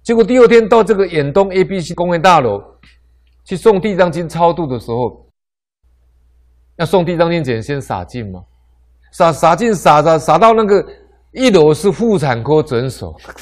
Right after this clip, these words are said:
<laughs> 我洒完以后就问那个管理委员会的主任委员，那个联流说：“哎，这家妇产科也没有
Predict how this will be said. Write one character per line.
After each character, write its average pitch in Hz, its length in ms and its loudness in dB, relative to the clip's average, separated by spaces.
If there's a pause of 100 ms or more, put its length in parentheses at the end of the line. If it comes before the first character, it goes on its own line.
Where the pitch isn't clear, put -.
(460)
<laughs> - 760 -20
我 143 100 4
洒 160 280 4
完 190 200 6
以 175 140 -2
后 208 220 6
就 214 180 2
问 220 180 0
那 208 140 -2
个 175 320 0 (1080)
管 196 200 4
理 202 100 2
委 156 120 4
员 165 100 2
会 202 140 6
的 185 60 2
主 139 140 -4
任 180 140 0
委 135 140 0
员， 135 120 -6
那 175 80 -4
个 156 120 -4
联 147 180 -2
流 143 160 -6
说 143 180 -8
：“哎， 131 140 -6 (1200)
这 185 180 2
家 175 200 0
妇 185 180 -8
产 107 300 -6
科 143 260 -6
也 104 160 -10
没 120 120 -10
有 113 140 -8